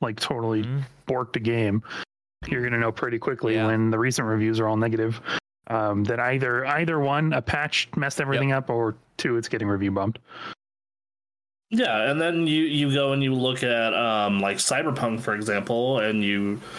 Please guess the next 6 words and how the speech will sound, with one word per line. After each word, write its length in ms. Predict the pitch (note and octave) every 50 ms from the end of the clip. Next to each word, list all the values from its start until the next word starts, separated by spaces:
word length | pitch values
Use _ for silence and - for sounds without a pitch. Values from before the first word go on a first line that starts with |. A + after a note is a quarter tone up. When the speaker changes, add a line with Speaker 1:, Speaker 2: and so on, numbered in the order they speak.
| - _ _ - -
Speaker 3:
its 280 | - G#2+ - - -
reviews 420 | A#2 A2+ G#2+ G#2+ A2 A2+ A#2 A#2 A2+
are 100 | A#2 A#2
now, 500 | A2+ A2 A2 G#2+ A2 A2+ A2 G#2+ G#2+ G#2+
uh, 420 | - - A2 A2 G#2+ G#2+ - - -
all, 360 | - C3+ C#3+ D3 C#3+ C#3 C3+